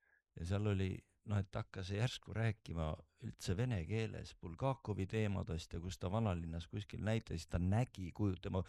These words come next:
seal oli graafika mõeldud välja, kuidas ta näeb siis, äh, neid Meistri Margarita tegelasi ja no, p-, päris hulluks oleks läinud.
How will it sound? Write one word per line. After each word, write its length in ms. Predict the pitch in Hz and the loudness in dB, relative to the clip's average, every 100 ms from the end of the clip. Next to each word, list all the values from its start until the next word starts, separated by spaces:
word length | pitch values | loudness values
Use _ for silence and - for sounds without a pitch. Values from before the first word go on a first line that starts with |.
| - - | -4 -18
seal 220 | - 98 87 | -6 -2 0
oli 140 | 80 | -2
graafika 640 | 110 113 110 90 - 92 90 - | 0 0 0 -4 -6 -4 -4 -2
mõeldud 440 | 104 98 92 90 - | 0 2 2 -2 -2
välja, 260 | 95 90 85 | -6 -6 -8
kuidas 300 | 80 82 - | -8 -8 -6
ta 120 | 92 | -2
näeb 260 | 98 90 - | 0 0 0
siis, 240 | 80 78 _ - - _ 82 | -6 -8 _ -20 -20 _ -2
äh, 720 | 85 69 71 65 67 62 - - - 67 - | 0 0 0 -2 -4 -6 -6 -10 -12 -16 -8
neid 420 | 85 85 82 - | 0 0 0 0
Meistri 540 | 104 107 - 92 87 | 6 6 6 0 0
Margarita 600 | 92 92 82 85 104 - | 0 0 2 2 2 0
tegelasi 800 | - 123 117 95 92 85 - 82 | 4 4 6 4 4 -2 -4 -4
ja 160 | 76 73 - - - | -4 -6 -8 -20 -8
no, 140 | 107 - _ _ _ _ _ | -6 -6 _ _ _ _ _
p-, 100 | 139 123 | -4 6
päris 320 | 139 120 98 | 8 8 6
hulluks 380 | 117 107 82 - | 6 6 2 0
oleks 320 | 80 73 - - | -2 -2 -6 -6
läinud. 320 | 65 64 - | -4 -4 -8